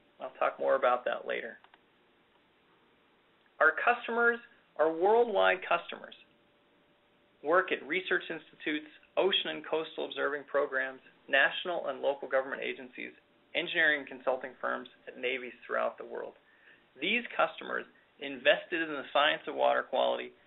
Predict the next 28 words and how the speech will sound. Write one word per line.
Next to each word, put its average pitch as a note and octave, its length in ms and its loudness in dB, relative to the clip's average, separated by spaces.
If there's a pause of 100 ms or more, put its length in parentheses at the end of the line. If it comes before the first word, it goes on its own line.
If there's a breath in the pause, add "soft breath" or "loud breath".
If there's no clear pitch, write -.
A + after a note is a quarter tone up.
(260 soft breath)
monitoring C#3 640 0
water B2+ 280 0
quality, B2 460 -2 (760)
that D3+ 100 -10 (100)
focus G#3 360 2
on C3 240 2
long-term D#3 540 0
deployments C3 480 -10 (540)
and C3+ 180 0
use, E3 240 -2 (180)
again, E3+ 440 0
throughout D3+ 260 2
the - 80 -4
world, C3 320 -2 (140)
include D3 720 -2 (1120)
noaa, D#3 460 4
E C#3 100 -8
P C3+ 240 -6
A, C3+ 300 0 (160)
U D3 160 0
S D3 100 4 (160)
G B2+ 160 -4
S, A#2+ 80 -8 (420)
Ocean E3+ 320 4
Research D3+ 480 -2
Institutes, B2+ 560 -16 (160)
Coastal G#3 400 -4
Research C3 400 -6